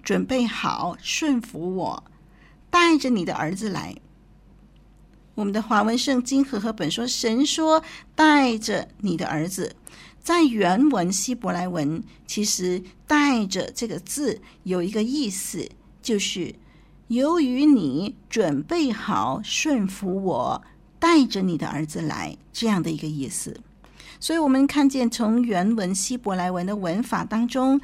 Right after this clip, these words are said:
就可以看到更丰富的内容了。那么这句话这样的意思就是说，既然你准备好要顺服我，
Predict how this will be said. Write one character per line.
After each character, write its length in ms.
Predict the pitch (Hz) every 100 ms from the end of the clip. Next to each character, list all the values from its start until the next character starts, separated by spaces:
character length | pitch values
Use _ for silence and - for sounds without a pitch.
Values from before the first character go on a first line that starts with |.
| - - -
就 160 | 254
可 260 | 233 - 185
以 160 | 185 160
看 320 | - 214 190
到 160 | 185 175
更 360 | - 285 208
丰 280 | 208 226 220
富 200 | 220 190
的 140 | 160
内 200 | 160 175
容 320 | 160 135 127 139
了。 220 | 180 - - _ _ _ - - _ - - - - - - - -
那 80 | 226
么 100 | 262
这 180 | 302 320
句 140 | 294
话 360 | 285 311 277 254
这 120 | 277
样 120 | 262
的 100 | 226
意 200 | 214 247
思 240 | 226 - 214
就 140 | 208
是 160 | 214 196
说， 240 | - 208
既 180 | 208 285
然 160 | 247
你 80 | 269
准 220 | 277 190
备 160 | 180 247
好 200 | 208 165
要 120 | 180
顺 260 | 214 254 196
服 240 | 185 175
我， 180 | 170